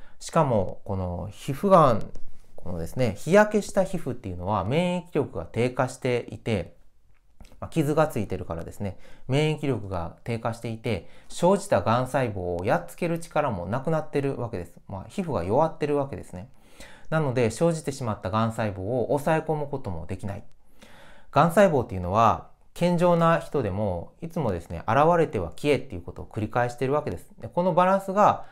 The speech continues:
保たれているうちは、がん細胞増えないので、まあ大丈夫なわけです。でも、このバランスが崩れて、がん細胞が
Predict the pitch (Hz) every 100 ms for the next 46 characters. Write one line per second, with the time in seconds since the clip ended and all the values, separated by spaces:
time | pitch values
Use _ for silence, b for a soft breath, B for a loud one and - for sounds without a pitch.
0 | B 170 175 175 175 170 170 165 165 -
1 | - - 151 147 165 175 98 - B B
2 | 147 160 170 131 87 - 131 175 156 107
3 | 85 - 131 120 90 98 131 104 82 80
4 | - - - b b b - 135 180 180
5 | 175 180 180 180 175 170 175 175 196 110
6 | - B B B 139 160 170 147 107 87
7 | 82